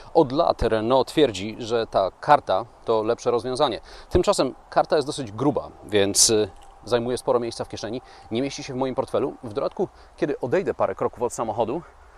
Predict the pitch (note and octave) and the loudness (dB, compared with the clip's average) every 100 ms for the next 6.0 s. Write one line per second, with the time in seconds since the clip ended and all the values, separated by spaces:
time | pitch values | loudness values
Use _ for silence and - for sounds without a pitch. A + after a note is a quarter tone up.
0 | - - C3 B2 - G2 F2+ - F#2+ F#2+ | -4 -2 -2 -4 -8 -10 -10 -14 -2 0
1 | E3 - - - - - - - - - | 2 0 -4 -8 -20 -20 -20 -20 -20 -20
2 | - - - A2+ C#3 B2+ B2+ C#3+ A#2+ - | -20 -10 -6 -4 -4 -4 -4 -4 -4 -6
3 | - - - - - A#2 - B2 C3+ C#3+ | -20 -20 -20 -10 -8 -8 -6 -2 2 2
4 | G#2+ - - - - C3 G#3+ G#3 E3+ E3 | 2 -6 -18 -4 0 2 2 0 2 0
5 | F3+ F#3+ E3+ D3+ - C#3+ D#3 - A2 G#2+ | 0 -2 -8 -8 -8 -2 -2 0 -4 -4